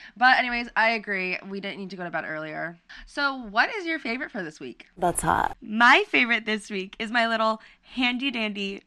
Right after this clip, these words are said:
Speaker 3: Starbucks cup.
Speaker 1: Oh, <laughs>
Speaker 3: I got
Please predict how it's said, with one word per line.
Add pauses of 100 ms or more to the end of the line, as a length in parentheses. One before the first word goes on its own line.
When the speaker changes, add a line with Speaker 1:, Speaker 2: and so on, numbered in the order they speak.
Speaker 3:
Starbucks
cup. (180)
Speaker 1:
Oh,
<laughs>
Speaker 3:
I
got